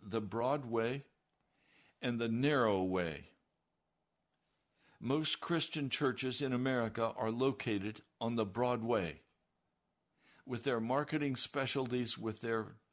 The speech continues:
polls, with their entertainment, with, they have chosen the broad way. Now, we find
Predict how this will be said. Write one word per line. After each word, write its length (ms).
polls, 480
with 180
their 160
entertainment, 800
with, 260
they 140
have 120
chosen 480
the 80
broad 340
way. 280
Now, 160
we 180
find 640